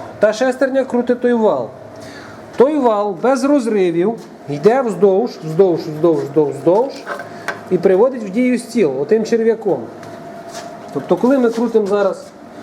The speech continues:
того, <clears throat> коли ми крутимо, то стіл пішов крутитися, бачите? Стіл крутиться. Тому я підозрюю,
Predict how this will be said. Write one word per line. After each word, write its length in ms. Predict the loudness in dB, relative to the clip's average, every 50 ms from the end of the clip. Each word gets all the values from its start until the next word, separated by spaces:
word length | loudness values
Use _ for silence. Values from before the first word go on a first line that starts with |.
| -18 -16 -16 -16 -16 -16 -16 -10 -2
того, 400 | 2 2 4 4 4 2 2 0 -2 -4 -6 -14 -18 -18 -14 -14 -12 -10 -10 -10 -10 -8 -10 -10 -12 -12 -14 -10 -8 -8 -8 -8 -10 -14 -16 -16 -18 -18 -18 -20 -20 -20 -20 -20 -20 -20 -20 -20 -14 -6 -2
<clears throat> 40 | -2 0 0 -2 -6 -10 -14 -14 -14 -16 -16 -18 -18 -18 -18 -18 -18 -18 -18 -18 -18 -16 -16 -16 -16 -16 -16 -16 -10 -2 0
коли 160 | 2 2 4
ми 120 | 2 2 0
крутимо, 380 | 0 0 0 2 2 0 0
то 120 | 0 -2 -2
стіл 220 | 2 2 0 2
пішов 340 | 0 -4 -2 0 0 0 0
крутитися, 440 | 0 -2 0 -2 -2 -2 -2 0 2
бачите? 380 | 2 2 0 -2 -8 -10 -12 -12 -12 -16 -16 -16 -16 -16 -16 -16 -16 -18 -16 -16 -16 -16 -16 -14 -14 -14 -14 -14 -14 -16 -16 -16 -18 -18 -18 -18 -18 -16 -16 -16 -16 -16 -16 -16 -16 -16 -16 -14 -12
Стіл 260 | -6 -2 0 0 0
крутиться. 440 | 0 0 -2 -2 -4 -8 -12 -12 -14 -14 -14 -16 -16 -16 -16 -18 -18 -18 -18 -18 -18 -18 -16 -16 -14 -8 -4
Тому 200 | 0 2 2 4
я 160 | 4 2 2
підозрюю, 720 | 2 0 0 2 4 4 4 4 2 2 2 2 0 -2